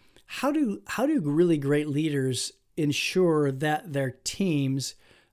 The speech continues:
are really on board with their vision? And, and I think the one thing that I see great leaders doing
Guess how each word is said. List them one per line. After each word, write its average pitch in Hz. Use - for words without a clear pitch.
are 180
really 208
on 160
board 160
with 147
their 131
vision? 123
And, 180
and 170
I 190
think 320
the 160
one 160
thing 185
that 147
I 180
see 139
great 151
leaders 143
doing 127